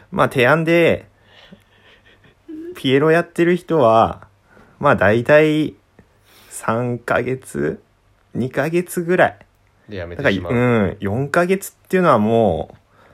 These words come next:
Speaker 1: それ、なんていうの、もう何光年っていう。
Speaker 2: ああ、もうそう、
Speaker 1: うん。
Speaker 2: それだけこう積み重ねてきていると
Speaker 1: うん。
Speaker 2: いうことですよね。
Speaker 1: うん。
Speaker 2: 四ヶ月、もうあれですかね、もう竹山ジョージさんよりもこう、
Speaker 1: うん。
Speaker 2: ベテランの方はいらっしゃらないと。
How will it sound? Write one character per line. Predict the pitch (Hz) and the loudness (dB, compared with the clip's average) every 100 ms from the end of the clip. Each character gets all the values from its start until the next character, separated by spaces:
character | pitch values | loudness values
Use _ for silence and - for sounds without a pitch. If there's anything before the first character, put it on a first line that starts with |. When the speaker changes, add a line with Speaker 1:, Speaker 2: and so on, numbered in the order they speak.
| _ | _
Speaker 1:
そ | - - | -20 -10
れ、 | 107 104 | -6 -6
な | 101 92 | -6 -10
ん | 117 | -12
て | - | -10
い | |
う | 165 | -8
の、 | 107 98 - | -8 -10 -10
も | 107 | -4
う | |
何 | 98 107 147 | -2 -4 -6
光 | - 160 | -4 -2
年 | 175 147 | -2 -4
っ | |
て | 117 98 | -6 -6
い | 87 - | -4 -6
う。 | - _ _ _ - | -12 _ _ _ -14
Speaker 2:
あ | 87 87 | -10 -10
あ、 | 85 | -10
も | 87 | -12
う | 82 | -14
そ | 92 87 87 85 - | -14 -14 -14 -16 -10
う、 | 110 | -4
Speaker 1:
う | |
ん。 | 107 107 | -2 -2
Speaker 2:
そ | |
れ | 98 | -4
だ | |
け | 104 | -6
こ | 98 95 | -12 -12
う | 95 | -14
積 | 104 | -14
み | 104 | -14
重 | 104 107 | -12 -12
ね | |
て | 92 | -14
き | 80 | -16
て | - | -14
い | 104 | -14
る | 90 | -12
と | 85 - | -12 -4
Speaker 1:
う | 113 | 0
ん。 | 110 104 85 - _ | 0 0 -2 -8 _
Speaker 2:
い | 95 | -18
う | 90 | -16
こ | 87 | -14
と | 90 85 | -16 -18
で | 78 | -20
す | - | -20
よ | 80 | -18
ね。 | 85 101 | -10 -8
Speaker 1:
う | 117 | -4
ん。 | 113 98 - _ _ _ _ _ - _ _ _ _ | -4 -6 -8 _ _ _ _ _ -20 _ _ _ _
Speaker 2:
四 | 98 98 113 131 - | -18 -16 -16 -20 -20
ヶ | 131 123 | -18 -12
月、 | 113 101 98 | -12 -12 -12
も | 101 120 110 | -10 -8 -8
う | 113 | -8
あ | |
れ | 123 | -10
で | 123 | -12
す | - | -14
か | 82 | -14
ね、 | 90 | -14
も | 82 | -14
う | 82 | -16
竹 | 98 113 | -14 -12
山 | 110 110 | -12 -12
ジ | 107 | -12
ョ | |
ー | |
ジ | 98 | -14
さ | - 82 80 | -14 -14 -14
ん | 82 80 | -14 -14
よ | 95 | -8
り | 120 117 | -4 -2
も | 104 | -4
こ | 117 110 | -6 -6
う、 | |
Speaker 1:
う | |
ん。 | 101 | -6
Speaker 2:
ベ | |
テ | 98 | -8
ラ | 95 | -12
ン | |
の | 87 | -12
方 | 85 78 | -14 -16
は | |
い | 76 | -18
ら | |
っ | 76 | -20
し | - | -20
ゃ | |
ら | - | -20
な | |
い | |
と。 | - | -20